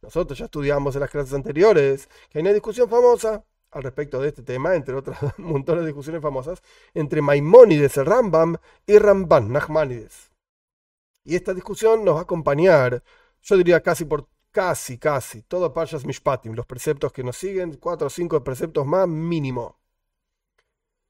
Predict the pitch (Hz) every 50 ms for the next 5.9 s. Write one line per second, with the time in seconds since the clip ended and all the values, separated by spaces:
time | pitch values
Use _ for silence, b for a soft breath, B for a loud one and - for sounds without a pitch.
0 | _ _ _ _ _ _ _ _ _ - 185 185 190 185 - - 196 180 170 165
1 | 156 - - 147 139 151 - - 151 - - 131 120 107 104 - 131 131 147 151
2 | - - - - - - _ _ _ _ _ _ _ _ _ _ - 135 135 139
3 | 135 151 170 202 214 196 151 143 135 127 127 120 123 131 135 135 131 139 143 143
4 | 170 208 208 175 147 131 131 127 123 120 - - - - - _ _ _ _ _
5 | _ _ _ _ _ _ _ _ _ _ _ _ 135 131 120 110 -